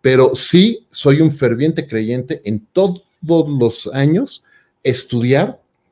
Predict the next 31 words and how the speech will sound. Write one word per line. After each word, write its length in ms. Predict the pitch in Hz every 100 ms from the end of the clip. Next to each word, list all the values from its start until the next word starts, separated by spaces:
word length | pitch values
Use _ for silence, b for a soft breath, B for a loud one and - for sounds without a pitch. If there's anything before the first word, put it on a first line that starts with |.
| _
un 100 | 131
nuevo 220 | 139 123
curso, 320 | 139 147 143 123
y 100 | 120
además 340 | 123 160 190
tú 100 | 139
sabes 300 | 143 135 -
que 120 | 110
yo 120 | 107
soy 320 | 123 120 123 123 B _ _ _
súper 500 | - - 165 139 127
lector, 500 | 117 110 131 135 -
todos 240 | 147 147 131
los 160 | 107
días 220 | 117 120
dedico 380 | 107 107 117 113
mucho 440 | 107 120 139 135 -
tiempo 320 | 113 110 110
a 40 |
leer, 380 | 98 95 101 120 -
a 80 |
estudiar. 500 | 95 - 87 95 113 b b b b
Este, 460 | - 101 - 107 - _ -
leer 360 | 127 135 160
y 40 | 185
estudiar 520 | - - 113 123 135
no 180 | 131 127
te, 180 | 131 123
no 160 | 123 123
te 520 | 131 120 113 104 80
asegura 760 | 107 - 110 127 135 123 160